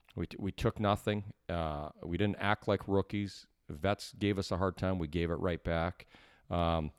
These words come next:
so the dressing room dynamic changed a lot. And, you know, I took Bengt Gustafsson's jersey and his stall. And people didn't like that so much at the start. And 'cause I talk about completely different players, polar opposites.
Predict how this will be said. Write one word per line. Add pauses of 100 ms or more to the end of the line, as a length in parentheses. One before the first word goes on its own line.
so
the
dressing
room
dynamic
changed
a
lot. (500)
And,
you
know,
I
took
Bengt
Gustafsson's
jersey
and
his
stall. (320)
And
people
didn't
like
that
so
much
at
the
start. (440)
And
'cause
I (200)
talk
about
completely
different
players,
polar
opposites.